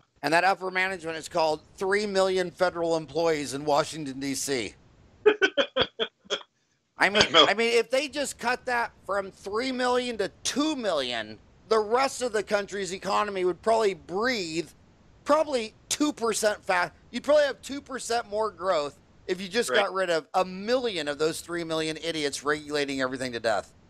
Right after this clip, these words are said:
Speaker 2: Yeah, I know.
Speaker 1: And then amazing how you just said that.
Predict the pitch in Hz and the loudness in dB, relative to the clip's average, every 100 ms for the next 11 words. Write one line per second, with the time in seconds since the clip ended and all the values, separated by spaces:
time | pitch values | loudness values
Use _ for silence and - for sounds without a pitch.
0 | _ - - _ - 123 127 - _ _ | _ -20 -20 _ -8 2 2 2 _ _
1 | _ _ _ 117 117 120 - _ _ _ | _ _ _ -10 -4 -6 -6 _ _ _
2 | 262 226 262 277 277 240 262 233 254 233 | 4 6 4 4 2 2 0 0 -2 -2
3 | 240 220 233 233 208 | -6 -2 0 0 -2